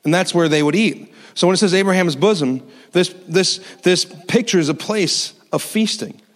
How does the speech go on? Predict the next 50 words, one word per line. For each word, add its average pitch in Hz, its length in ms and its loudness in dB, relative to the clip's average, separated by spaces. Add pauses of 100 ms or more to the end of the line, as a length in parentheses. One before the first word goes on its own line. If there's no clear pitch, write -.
(480)
Abraham 151 680 0 (380)
invites 196 380 0
Lazarus 190 480 0
to - 100 -14
come. 160 380 -2 (220)
And 160 140 4
Lazarus, 196 400 2
for 175 160 0
his 170 180 2
entire 202 320 0
life, 202 220 0
has 160 120 0
been 147 140 0
outside 180 380 0
of 156 80 0
the 147 40 0
table. 143 520 0 (340)
And 139 80 -2
now 156 160 2
he's 151 160 0
seated 160 300 0
at 120 100 -2
the 117 60 -8
table 107 420 -4 (560)
with 120 160 -8
Abraham, 107 440 -4 (460)
resting 135 360 0
against 113 420 -4 (180)
his 120 120 0
bosom. 113 280 0 (200)
How 170 80 0
many 190 120 4
of 180 60 2
you 180 100 4
are 147 40 2
glad 156 200 2
we 156 60 0
don't 143 140 2
eat 160 100 0
that 123 140 2
way 113 100 0
anymore? 110 420 0 (300)
<clears throat> - 40 -4
Any - 1500 -4
of 175 60 4
you 190 100 4
bothered 170 380 2
by 160 100 4
loud 156 300 2
chewers? 175 540 2